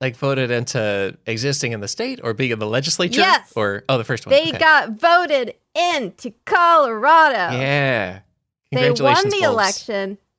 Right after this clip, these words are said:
Speaker 2: and now they get to be in Colorado. This is literally actually what it was. So
Speaker 1: <laughs>
Speaker 2: there was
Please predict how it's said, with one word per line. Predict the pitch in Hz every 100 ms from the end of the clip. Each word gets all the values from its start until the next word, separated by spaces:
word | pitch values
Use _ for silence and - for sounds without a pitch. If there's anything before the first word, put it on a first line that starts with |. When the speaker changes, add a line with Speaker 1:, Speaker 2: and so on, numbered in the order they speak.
| _
Speaker 2:
and | - 233
now | 247 254
they | 247
get | 233 226
to | -
be | 220 208
in | 202
Colorado. | 226 196 185 185 180 170 160
This | 208 -
is | 202 190
literally | 196 220 233 226 220 208 196 185 165 -
actually | 196 185 - 185
what | 180 170
it | 170
was. | 180 87 -
So | 269 208 - - -
Speaker 1:
<laughs> | 151 - 170
Speaker 2:
there | - 262 285 294
was | 294 294 285 262